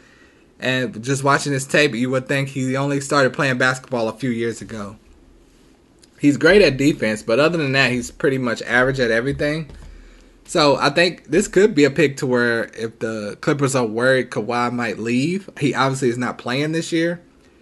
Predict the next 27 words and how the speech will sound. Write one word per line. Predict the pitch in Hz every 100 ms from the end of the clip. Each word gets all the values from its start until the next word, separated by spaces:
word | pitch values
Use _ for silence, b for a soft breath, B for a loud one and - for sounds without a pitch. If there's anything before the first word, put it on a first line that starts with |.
| b b b b -
they | 101 139
could | 139 131
have | 147 131
someone | 135 127 123 123
that | 113
they | 117 120
could | 110 107
groom | 123 131 120 110
to, | - 123 113 104 104 - -
uh, | 104 92 - _ _ -
make | 123 139 135 135
that | 131 101
loss | 127 120 -
of | 107
Kawhi | - 117 113 107
not | 107 110 101 -
hurt | - 107 -
so | - 113
bad. | 101 95 98 - _ _ -
<clears throat> | - - 139 135 -
'Cause | 165
a | 143
lot | 151 180
of | 165
people | 170 127
did | 113 131 135
have | 127 110 107